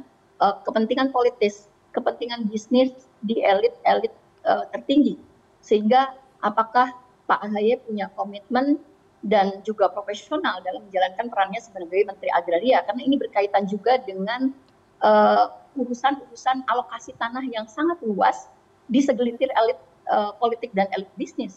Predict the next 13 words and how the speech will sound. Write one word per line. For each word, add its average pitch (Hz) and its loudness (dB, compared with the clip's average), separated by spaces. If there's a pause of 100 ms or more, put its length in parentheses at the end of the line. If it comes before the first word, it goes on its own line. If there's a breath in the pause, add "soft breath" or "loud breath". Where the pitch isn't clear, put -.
yang 202 -2
saya 208 -2
kira 262 2 (320)
kita 277 0
tidak 196 0
perlu 214 -2
lagi 202 -2
bertanya-tanya 202 -4
ada 196 -8
di 190 -6
lingkaran 202 0
yang 214 -8
mana. 277 -2